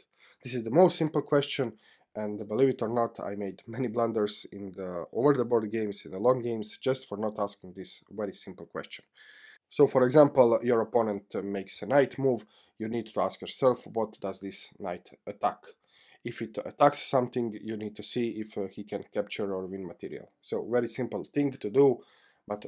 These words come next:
often missed. Uh, the second question is, uh, how, how does, uh, this move he just played influence other pieces? So this is something we tend to forget, is that, uh, when your opponent makes, uh, makes a move, or, or you make a move,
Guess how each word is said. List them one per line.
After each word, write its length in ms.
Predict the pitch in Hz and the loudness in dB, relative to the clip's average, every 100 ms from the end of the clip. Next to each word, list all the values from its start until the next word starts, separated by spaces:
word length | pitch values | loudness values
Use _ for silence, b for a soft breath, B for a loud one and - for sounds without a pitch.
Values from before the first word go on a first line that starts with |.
| - | -6
often 300 | 208 208 185 | -6 -6 -12
missed. 340 | - - - _ _ b b b b | -12 -14 -18 _ _ b b b b
Uh, 220 | - 110 107 | -4 -2 -2
the 100 | 113 | 2
second 320 | 190 185 139 | 2 2 2
question 440 | 160 170 - 139 - | 2 2 0 -2 -2
is, 300 | 120 110 117 | -6 -4 -2
uh, 240 | 110 107 - - | 0 0 0 6
how, 280 | 185 151 - - | 8 8 2 -4
how 140 | 165 156 | 0 2
does, 320 | 139 123 120 | 2 0 0
uh, 220 | 110 104 - _ _ _ | 0 0 -2 _ _ _
this 300 | 113 117 - | -8 -8 -4
move 240 | 107 143 160 - | 0 0 0 -10
he 140 | - | -10
just 260 | 98 90 - | -8 -8 -2
played 300 | 127 180 175 B B - | 2 2 0 B B -2
influence 500 | 170 175 143 120 - | 0 2 2 0 2
other 240 | - 151 110 | 2 4 0
pieces? 540 | - - - - - - b b b b | -4 -10 -10 -12 -14 -18 b b b b
So 160 | - 120 | -6 -4
this 240 | 143 156 | -2 -4
is 60 | 139 | 2
something 320 | 151 143 113 | 2 2 -4
we 80 | 117 | -2
tend 240 | 131 117 - | 0 -2 -4
to 60 | - | -12
forget, 460 | - 101 127 139 - | -8 -2 0 0 -2
is 200 | 117 113 | -8 -4
that, 220 | 107 - | -6 -2
uh, 360 | 107 104 98 - _ _ - | 0 2 0 -6 _ _ -6
when 120 | 113 | 4
your 120 | 160 | 4
opponent 320 | 139 135 123 | 6 2 2
makes, 400 | 123 110 - - | 0 -2 -6 -12
uh, 320 | - 101 95 - - | -8 -8 -8 -10 -12
makes 300 | 107 107 - | -8 -8 -6
a 20 | |
move, 300 | 104 135 117 90 - _ | 0 0 0 -6 -18 _
or, 200 | - 101 - | -8 -8 -6
or 120 | 104 | -4
you 100 | 123 | 0
make 240 | 120 113 | 0 -2
a 60 | 117 | 0
move, 260 | 135 135 | 4 4